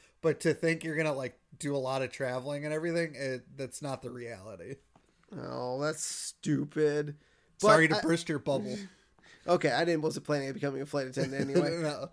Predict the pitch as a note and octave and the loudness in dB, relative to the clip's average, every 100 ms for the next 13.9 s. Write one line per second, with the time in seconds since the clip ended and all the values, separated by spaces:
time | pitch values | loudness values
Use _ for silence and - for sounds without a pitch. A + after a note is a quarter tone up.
0 | - G#3 G#3 G3 G3 G3 G#3+ B3+ C#4 - | 4 6 8 10 8 10 8 8 4 4
1 | A#3+ A3 - _ _ _ _ F3 E3+ F3 | 0 0 -14 _ _ _ _ 0 4 6
2 | G3+ G#3+ G3+ D3+ - - _ _ _ - | 8 8 6 6 -4 -14 _ _ _ 2
3 | A3 A3+ - _ _ G3 G3 F3 D#3 E3 | 4 4 -2 _ _ 4 4 6 4 4
4 | G3+ F#3+ G3 G3+ F#3+ E3 - C#3 C#3+ - | 4 4 4 6 4 4 0 -6 -4 -8
5 | - - _ - A3 G3 E3+ F3+ F#3+ G#3 | -10 -12 _ 2 6 6 4 2 4 4
6 | E3 F3+ D#3 - F#3+ F#3 E3+ D3 C#3 D3+ | 4 2 2 4 4 6 4 2 0 -6
7 | C#3 - - _ - F3+ G#3+ F#3 D3+ C#3 | -6 -8 -10 _ -4 6 6 6 0 -6
8 | - F3 F3 - C#3+ A#2+ - _ _ _ | 2 4 4 2 0 0 -6 _ _ _
9 | _ - E3+ - F#3 G3+ F#3+ G3 C#4 F#4 | _ -20 -20 -6 -2 -2 2 4 4 4
10 | F4 - E3 C3+ F3 G3+ E3+ D3 - - | 2 2 0 2 6 6 6 0 -2 -2
11 | C3 - - D3 E3+ G#3 A#3 A3+ - _ | -4 -6 0 2 4 6 6 4 -6 _
12 | _ _ _ _ _ - A3+ C#4+ C#4 B3 | _ _ _ _ _ 4 8 8 6 6
13 | A#3 - - G3+ G3 F#3 D3 E3 | 4 4 4 6 6 4 2 0